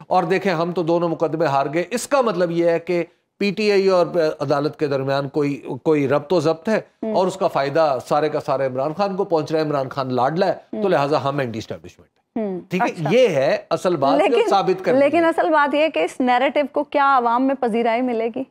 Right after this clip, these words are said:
Speaker 1: अब तो कुछ भी हो जाए नहीं मिलेगी, ये तो अलग
Speaker 2: हाँ,
Speaker 1: कहानी है ना।
Speaker 2: हाँ।
Speaker 1: देखिए, आर्टिकल छह में एक बात जहन में रखिए।
Speaker 2: हम्म।
Speaker 1: कासिम सूरी साहब ने एक बात की थी, आपको याद हो, जब उन्होंने, अ, अ, ये, अ, करारदाद,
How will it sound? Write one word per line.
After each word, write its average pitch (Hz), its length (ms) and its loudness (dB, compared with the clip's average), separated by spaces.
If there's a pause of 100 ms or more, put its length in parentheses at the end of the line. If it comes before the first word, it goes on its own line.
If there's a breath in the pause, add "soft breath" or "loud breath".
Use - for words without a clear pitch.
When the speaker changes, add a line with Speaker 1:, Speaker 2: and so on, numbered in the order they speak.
(160)
Speaker 1:
अब 156 240 -2
तो 185 140 2 (200)
कुछ 175 200 -6
भी 202 100 -4
हो 190 120 2
जाए 143 160 -4
नहीं 120 120 -8
मिलेगी, 139 300 -4
ये 269 80 0
तो 277 80 0
अलग 220 180 2
Speaker 2:
हाँ, 220 100 -4
Speaker 1:
कहानी 127 300 -2
है 220 60 -2
ना। 254 160 -2
Speaker 2:
हाँ। 214 300 -4
Speaker 1:
देखिए, 165 400 -4
आर्टिकल 139 420 -2
छह 135 320 -8
में 180 100 -4
एक 156 160 -6
बात 127 200 -2
जहन 110 160 -4
में 92 120 -12
रखिए। - 460 -14
Speaker 2:
हम्म। 202 220 -6 (140)
Speaker 1:
कासिम 214 380 0
सूरी 165 360 -4
साहब 107 440 -4
ने 117 260 -10 (340)
एक 160 180 -8
बात 117 400 -2
की 98 140 -10
थी, 160 220 -8
आपको 120 360 -6
याद 107 480 -6
हो, 117 120 -6
जब 123 380 -6
उन्होंने, 120 580 -4 (500)
अ, - 20 -6
अ, 135 600 0
ये, 139 440 0
अ, - 140 -12 (480)
करारदाद, 127 840 0